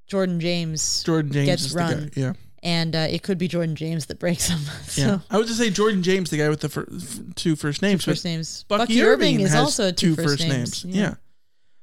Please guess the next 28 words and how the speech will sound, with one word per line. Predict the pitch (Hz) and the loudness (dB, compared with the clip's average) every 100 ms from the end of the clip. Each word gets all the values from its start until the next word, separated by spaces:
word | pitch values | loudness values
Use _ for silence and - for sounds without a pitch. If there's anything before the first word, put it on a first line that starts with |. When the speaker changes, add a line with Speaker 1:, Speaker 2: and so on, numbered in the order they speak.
| - - | -20 -10
Speaker 2:
Yeah. | - | -2
Uh, | 143 139 139 | 0 0 -2
Bo | 180 214 | 0 0
Nix | 220 254 - | 2 -2 -4
almost | - 233 233 - - | -2 0 0 0 -2
does, | - - - | -4 -4 -2
Speaker 1:
Mm. | 107 | 0
Speaker 2:
but, | 127 - | 0 -2
uh, | 135 135 | -4 -2
he's | 139 147 143 - - - - | -2 -4 -6 -8 -14 -20 -16
plural. | - 233 196 - | -4 -2 -2 0
Speaker 1:
Hey, | 190 | 0
just, | 208 220 - - | 0 0 -2 -2
just | 220 175 | -2 0
Speaker 2:
The, | 139 | 0
Speaker 1:
wait | 131 | 0
Speaker 2:
uh, | 147 | -2
Speaker 1:
for, | - 190 | -4 -2
uh, | 190 180 175 | 0 0 -2
just | 165 196 | -6 -8
wait | 190 190 - | -4 -4 -6
for | 185 | -10
people | 170 180 170 | -10 -12 -12
to | 160 180 160 160 160 | -10 -8 -8 -8 -14
start | - - 156 - | -12 -8 -6 -6
saying | - - 165 156 156 | -4 -4 -4 -4 -4
Speaker 2:
Yeah. | |
Speaker 1:
Nix. | 160 - - | -6 -6 -10